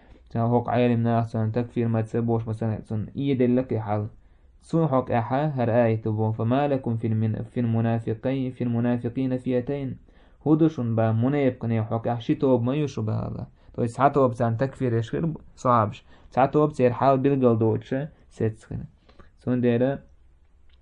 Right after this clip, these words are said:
آه، علي خضيرس با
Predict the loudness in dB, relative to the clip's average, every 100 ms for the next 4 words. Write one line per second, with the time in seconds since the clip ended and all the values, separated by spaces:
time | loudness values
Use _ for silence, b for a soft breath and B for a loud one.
0 | -20 -20 b b b b -4 -2 0 0
1 | 0 0 0 2 0 0 0 2 0 0
2 | -2 0 -2